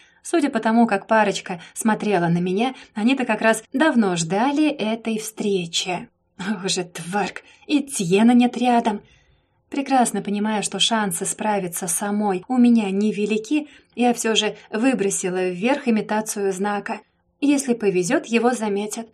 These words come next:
Если очень повезет, даже отреагируют.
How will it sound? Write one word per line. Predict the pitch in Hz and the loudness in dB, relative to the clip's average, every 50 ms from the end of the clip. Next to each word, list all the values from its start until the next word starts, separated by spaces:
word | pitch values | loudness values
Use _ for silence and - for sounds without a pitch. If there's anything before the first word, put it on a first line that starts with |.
| _ | _
Если | - 202 202 196 196 - 190 | -4 -2 0 0 0 0 0
очень | 202 240 269 - 311 302 285 | 0 2 2 2 0 0 2
повезет, | 285 277 262 269 240 240 247 233 233 - _ _ - | 0 0 0 0 2 2 0 0 -2 -6 _ _ -4
даже | 208 202 202 - 202 | -2 0 0 2 0
отреагируют. | 196 196 - 208 202 202 196 175 208 226 240 226 196 - - - - | 0 0 -2 -2 0 0 0 2 2 2 2 2 0 -4 -6 -8 -14